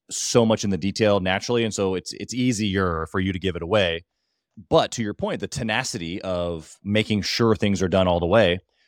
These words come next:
when you have somebody in that role, especially if you hire well and you give them autonomy, you, that's like the ultimate moment of like, "Oh, I can just give it to 'em. They're an A player. I shouldn't have to check."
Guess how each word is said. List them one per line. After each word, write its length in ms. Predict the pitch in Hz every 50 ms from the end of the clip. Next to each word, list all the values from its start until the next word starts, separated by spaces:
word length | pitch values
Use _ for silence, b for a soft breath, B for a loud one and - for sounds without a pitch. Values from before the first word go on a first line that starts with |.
| _ _ -
when 280 | 101 101 139 196 254 294
you 140 | 247 202
have 240 | 156 151 160 165 151
somebody 360 | - 165 151 135 127 120 117
in 220 | 120 - 123 123 123
that 180 | 113 104 98
role, 200 | 90 113 110 92
especially 380 | 87 - - 180 220 - 165 127
if 60 | -
you 100 | 107 104
hire 320 | 104 - 120 139 123 98 87
well 460 | 160 117 123 92 76 78 98 123 - _ _ _ _ _ _ _ _ _
and 200 | - 120 135 143
you 80 | 139 127
give 180 | 113 123 123 107
them 140 | 117 107
autonomy, 400 | 98 92 - 131 135 123 107 101
you, 160 | 98 95 113 -
that's 260 | - 131 175 - -
like 140 | 131 120 - -
the 160 | 90 87 120 -
ultimate 380 | 120 131 143 - 117 120 117
moment 300 | 95 120 135 127 120 104
of 80 | 101 85
like, 120 | 98 110 -
"Oh, 160 | - 170 196
I 80 | 185 196
can 120 | - 165 143
just 140 | 143 131 -
give 140 | 117 120
it 80 | - -
to 160 | - 143 147
'em. 160 | 147 151 143
They're 180 | 107 117 117 113
an 60 | 110
A 100 | 113 117
player. 460 | - - 165 165 160 160 156 156 -
I 60 | - 101
shouldn't 220 | - - 113 104
have 100 | 107 -
to 60 | _
check." 340 | _ - - 156 160 151 _